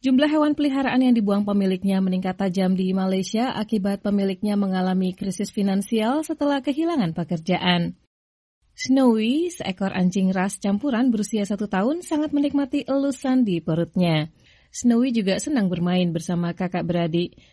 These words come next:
Santia dan Kausalia Chandra, serta kedua orang tua mereka.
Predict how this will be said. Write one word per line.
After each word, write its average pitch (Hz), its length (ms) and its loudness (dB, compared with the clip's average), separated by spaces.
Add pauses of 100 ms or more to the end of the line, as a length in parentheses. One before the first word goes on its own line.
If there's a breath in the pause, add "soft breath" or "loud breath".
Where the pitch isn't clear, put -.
(100)
Santia 196 640 -2
dan 175 320 -2
Kausalia 185 800 -2
Chandra, 208 560 0
serta 262 400 -8
kedua 254 320 0
orang 202 320 -4
tua 170 160 -2
mereka. 170 640 -4